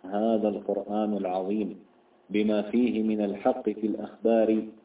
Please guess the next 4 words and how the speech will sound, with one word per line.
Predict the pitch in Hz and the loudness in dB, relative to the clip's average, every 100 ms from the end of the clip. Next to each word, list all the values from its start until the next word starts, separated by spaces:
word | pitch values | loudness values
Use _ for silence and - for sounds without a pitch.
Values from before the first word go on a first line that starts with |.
| _ - | _ -4
والأمر | 101 101 117 123 | -2 0 2 2
والنهي، | 107 101 98 98 113 113 107 110 - | 4 4 0 0 -2 -2 -2 -4 -6
والله | 98 95 90 87 101 110 110 | -6 -4 -4 -2 -2 0 -2
أعلم. | 98 85 85 | -4 -8 -14